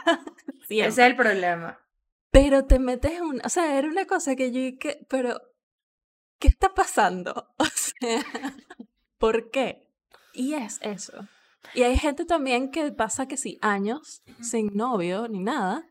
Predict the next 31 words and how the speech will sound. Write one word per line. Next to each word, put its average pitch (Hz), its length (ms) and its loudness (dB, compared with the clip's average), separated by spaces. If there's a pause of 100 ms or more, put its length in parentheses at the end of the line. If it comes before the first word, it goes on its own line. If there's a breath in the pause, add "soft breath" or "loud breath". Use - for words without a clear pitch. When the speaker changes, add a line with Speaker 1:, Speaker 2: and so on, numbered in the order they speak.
(140)
Speaker 1:
y 226 80 -2
entonces 220 300 -2
ellos 262 180 0
están 214 200 -6
así 214 180 -8
como 254 160 -8
que, 226 180 -14
"Oye, 285 400 -2
pero 220 220 -4
¿por - 240 -4
qué? 254 680 -2
¿Por 208 160 -12
qué 202 180 -10
no 220 220 -8
conozco 247 360 -8
a 240 60 -2
nadie?". 247 400 -2
Tal, 233 140 -4
es 202 80 -2
como 220 200 -10
que, 214 80 -12
bueno, 214 340 -10 (760)
es - 160 -12
que 226 100 -4
probablemente 202 880 -4
es 196 200 -14
que 202 260 -8 (640)
¿sabes? 208 440 0 (200)
No 202 200 -2
es, 190 120 -6
eh, - 40 -14